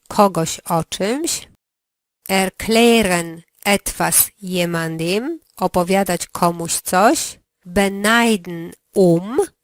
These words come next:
zazdrościć. I teraz uwaga, my mówimy komu, czemu, Niemcy mówią kogo, co, jemanden. Sich entschuldigen bei jemandem für, to przepraszać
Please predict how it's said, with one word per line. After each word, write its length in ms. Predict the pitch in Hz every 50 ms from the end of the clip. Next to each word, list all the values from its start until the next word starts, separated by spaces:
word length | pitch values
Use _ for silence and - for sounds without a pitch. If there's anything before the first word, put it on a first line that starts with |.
| _ -
zazdrościć. 920 | 175 165 190 190 185 175 175 170 180 202 208 214 180 - - - 180 - 208
I 80 | 190
teraz 300 | - 180 180 180 175 - -
uwaga, 420 | 220 190 185 196 190 180 175 165
my 260 | 165 175 180 185 190 190
mówimy 420 | 180 175 165 170 170 170 170 165 - -
komu, 360 | - 196 196 190 180 170 -
czemu, 480 | - - 175 165 160 165 170 185 202
Niemcy 400 | 208 202 180 175 180 - - 180
mówią 320 | 180 175 160 165 165 165 165
kogo, 320 | - - 170 160 165 170
co, 460 | - - - - 160 156 165 196 262 277 240
jemanden. 720 | 196 165 165 165 165 160 160 165 170 165 170 185 214 262 320 - _ _ _ _ _ _ 196
Sich 360 | 190 202 240 294 285 - - -
entschuldigen 1000 | 214 202 196 - - - - 247 254 247 214 214 208 180 190 185 185 185 175 170
bei 300 | 185 185 185 185 180 - -
jemandem 840 | 202 180 175 190 208 214 220 214 208 196 185 175 170 175 165 160 170 170
für, 600 | - - - - 170 160 165 175 196 254 330 311 - _ _
to 240 | - 175 170 175 180 - _ _ _
przepraszać 1080 | - - 196 180 - - - 202 196 214 202 - - 175 160 - - - - - -